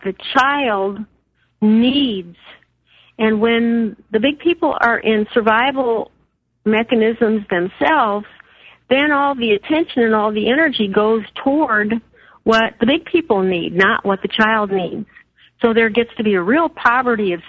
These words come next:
spirit there. And when that,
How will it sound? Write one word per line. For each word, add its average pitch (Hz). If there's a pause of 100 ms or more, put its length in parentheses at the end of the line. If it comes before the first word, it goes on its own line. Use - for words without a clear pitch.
spirit 233
there. - (680)
And 202 (1160)
when 214
that, 233